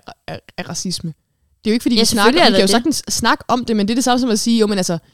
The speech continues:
Speaker 1: kvinders rettigheder, vi skal bare, hvis vi lader med at snakke om det, så, så, så har kvinder ikke, altså, hvis vi snakker om, at kvinder ikke har rettigheder, hvis vi stopper med at snakke om det, jamen, så har de, så har de ret-, altså, det giver ikke helt mening. Man bliver jo ligesom nødt til at gøre det, fordi at der er, det sker jo ude i verden,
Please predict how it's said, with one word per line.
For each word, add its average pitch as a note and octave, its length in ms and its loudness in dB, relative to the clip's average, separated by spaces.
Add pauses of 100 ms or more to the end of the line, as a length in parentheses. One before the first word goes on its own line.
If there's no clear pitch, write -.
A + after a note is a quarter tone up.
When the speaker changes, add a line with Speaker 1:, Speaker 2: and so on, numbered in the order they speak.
(300)
Speaker 1:
kvinders G3+ 300 -6
rettigheder, G#3+ 300 -2
vi F3+ 80 -8
skal G3 140 -8
bare, G#3+ 200 -4
hvis G3+ 140 -8
vi A3+ 60 -4
lader B3 100 -4
med C4 40 -4
at A#3+ 60 -2
snakke A3 300 -2
om F#3 100 -6
det, F#3 140 -4
så, A3+ 240 -6 (840)
så, A3+ 300 -6
så A3+ 160 -6
har A3 120 -4
kvinder A3+ 340 -6 (280)
ikke, B3 240 -6
altså, G#3 160 -4
hvis G3+ 80 -4
vi G#3 60 -4
snakker A#3 220 -2
om, G#3 60 -4
at G3+ 80 -4
kvinder A3+ 240 -2
ikke - 160 -8
har G#3+ 100 -8
rettigheder, F3+ 440 -6 (340)
hvis G3+ 100 -10
vi G#3 60 -6
stopper B3+ 160 -2
med A3 60 -6
at G3+ 60 -6
snakke G#3 160 -6
om G3+ 80 -6
det, G3+ 140 -6 (220)
jamen, D#3 80 -20
så F#3 120 -10
har A3 80 -6
de, E3+ 180 -8 (280)
så - 60 -20
har A#3 60 -16
de F3+ 140 -18 (540)
ret-, G#3+ 140 -18 (180)
altså, F#3 120 -16 (300)
det G#3+ 100 -12
giver B3 100 -6
ikke A3+ 120 -8
helt B3 120 -10
mening. G3 220 -6
Man A3 100 -6
bliver B3 100 0
jo A#3+ 40 0
ligesom C#4+ 220 -2
nødt D4+ 160 -4
til D#4 100 -8
at A3 100 -8
gøre A3 160 -10
det, C4+ 140 -12
fordi G3 240 -14
at F#3+ 240 -14
der F#3+ 140 -12
er, - 80 -8 (120)
det G3+ 80 -8
sker - 120 -8 (100)
jo E4+ 40 -4
ude G#3 80 -6
i E3 40 -8
verden, D3+ 260 -14